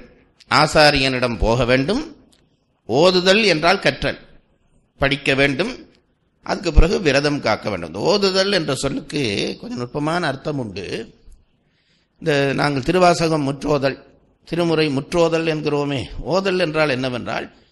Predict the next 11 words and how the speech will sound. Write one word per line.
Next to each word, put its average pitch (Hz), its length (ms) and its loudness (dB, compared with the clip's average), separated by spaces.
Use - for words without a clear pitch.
திரும்ப 247 400 -2
திரும்ப 214 500 -2
சொல்லுதல், 101 460 -8
அதான் 156 260 0
ஓதுதல். 117 380 -6
ஒரு 147 200 0
விஷயத்தை 233 680 4
திரும்ப 254 360 2
திரும்ப 240 340 2
சொல்லுகிற 190 480 2
பொழுது 135 600 0